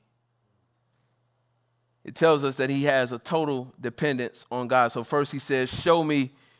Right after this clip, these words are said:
your ways." This word "ways," this Hebrew word here, is mentioned over seven hundred times in the Old Testament alone. I think it's kinda important.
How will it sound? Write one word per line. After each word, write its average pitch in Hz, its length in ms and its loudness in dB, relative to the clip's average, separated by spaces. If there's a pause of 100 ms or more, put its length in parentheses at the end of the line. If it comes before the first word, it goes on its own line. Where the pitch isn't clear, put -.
(120)
your 147 260 4
ways." 123 720 0 (260)
This 151 240 0
word 156 560 4
"ways," 143 540 2
this 147 180 -6
Hebrew 180 400 -2
word 156 400 4 (140)
here, 151 360 2 (360)
is 170 240 4
mentioned 208 680 0
over 185 380 2
seven 247 640 2
hundred 202 580 -2
times 170 640 0
in 175 180 -2
the 160 120 2
Old 208 320 2
Testament 170 540 -2
alone. 143 360 -2 (500)
I 151 100 6
think 180 200 0
it's 160 120 0
kinda 151 240 2
important. 139 400 -4